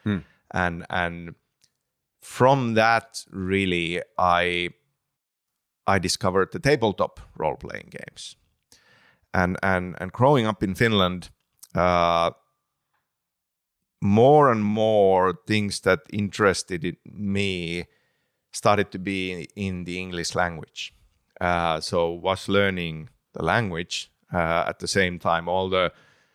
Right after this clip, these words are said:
Speaker 2: Dungeons and Dragons and Advanced Dungeons and Dragons manuals were in English. More and more superhero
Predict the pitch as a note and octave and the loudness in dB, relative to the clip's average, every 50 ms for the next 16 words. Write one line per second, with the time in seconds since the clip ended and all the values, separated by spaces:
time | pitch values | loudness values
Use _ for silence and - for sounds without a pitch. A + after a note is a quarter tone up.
0 | _ _ _ _ _ _ _ _ _ _ _ _ _ _ _ _ _ _ - F#2 | _ _ _ _ _ _ _ _ _ _ _ _ _ _ _ _ _ _ -6 -2
1 | F#2 F#2+ F2 E2+ E2 F#2 E2 D#2+ F#2 F2 - - F#2+ F2+ E2+ G2 F#2 F2+ F2+ F#2 | 0 0 0 0 -4 -8 -10 -10 -12 -10 -4 -2 -2 -2 -2 -2 -6 -6 -8 -12
2 | - - - F2 E2+ E2+ E2 D#2 E2 - - F2+ - - F#2+ G#2 F#2 F2 F2+ F2+ | -10 -6 -6 -6 -6 -6 -10 -14 -12 -8 -8 -8 -6 -2 -2 0 0 0 -2 -4
3 | E2+ - - F#2+ F2+ F2 E2 G2 F#2 F2 D#2+ G2 F#2 F2 - F#2+ F2+ F2 G2 F#2+ | -8 -10 -10 -10 -10 -10 -8 -10 -10 -10 -10 -14 -14 -8 -2 -2 -2 0 0 -2
4 | F2 E2+ - - - F#2+ F#2+ F2+ F#2 F#2+ F#2+ F#2+ F#2 F2 F2+ F2+ E2+ - - F#2 | -2 -4 -6 -6 -4 -2 -2 -2 0 -2 -2 0 0 0 0 -2 -4 -6 -2 0
5 | F#2 F2+ F2+ F2 F2+ F#2 F2 F#2+ F#2 F2 E2+ F2 F2 - - - F#2 G2 G2+ G2 | 2 2 2 0 -4 -8 -8 -8 -6 -4 -4 -4 -4 -4 -6 -2 0 2 4 4
6 | G2 F#2+ F#2 F#2 F#2+ F#2+ F#2 F2+ F2+ F2 - - F#2 - F#2 F#2 F2+ F2+ F2+ F#2 | 2 0 -2 -4 -4 -4 -2 -2 -4 -6 -6 -10 -8 -4 -4 -4 -4 -4 -6 -4
7 | F#2 F2+ F2 F2 F2 | -2 -2 -2 -2 -2